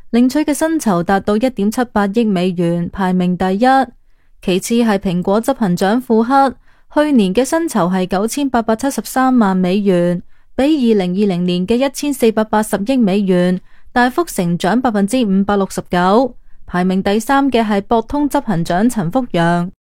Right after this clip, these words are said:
去年薪酬超過六千零七十萬美元，比二零二零年嘅三百七十萬美元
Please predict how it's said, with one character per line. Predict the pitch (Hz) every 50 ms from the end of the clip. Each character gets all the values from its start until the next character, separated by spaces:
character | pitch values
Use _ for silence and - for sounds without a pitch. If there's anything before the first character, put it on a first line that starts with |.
| _ _ -
去 | 294 294 294
年 | 240 196 180 185
薪 | 196 - 349 359 330
酬 | 247 220 175 165
超 | - - 294 302
過 | 294 - 240 226 226
六 | 220 202 196
千 | - - - 285 269 262
零 | 220 175 175 185
七 | - 277 269
十 | - - 202
萬 | 190 196 190 185 190
美 | 185 175 180 208 220
元， | 196 190 175 175 175 175 180 - - - _ - - -
比 | 214 220
二 | 262 240 220 226 220 202
零 | 190 180 180
二 | 185 208 214
零 | 208 190 180 180
年 | 180 180 185 185 190
嘅 | 226 226 240
三 | - - 277 277 262
百 | 254 226
七 | 226 - 277
十 | - - 208
萬 | 202 196 185 196
美 | 196 190 190 208 220
元 | 202 190 180 180 180 180